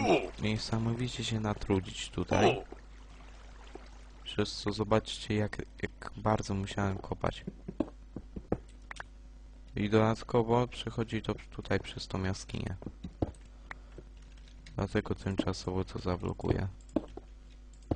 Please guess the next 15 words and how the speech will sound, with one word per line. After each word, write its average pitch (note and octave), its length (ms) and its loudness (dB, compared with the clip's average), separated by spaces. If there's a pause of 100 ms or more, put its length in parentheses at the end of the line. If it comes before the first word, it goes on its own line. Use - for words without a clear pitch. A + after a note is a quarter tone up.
(1400)
Ta F#2+ 80 2
jaskinia F#2+ 460 4
jest F#2 200 2
wielce G2+ 320 4
niewygodna, G2+ 640 4
ale F#2+ 180 4
przynajmniej A2+ 640 2 (120)
już A2 380 0 (260)
coś G#2 400 0
tutaj F#2 500 2 (180)
idzie. - 320 -2 (1160)
Jakoś. - 440 2 (300)
Dobra. E2+ 320 0 (1400)
To G2+ 60 -4
teraz F#2 840 2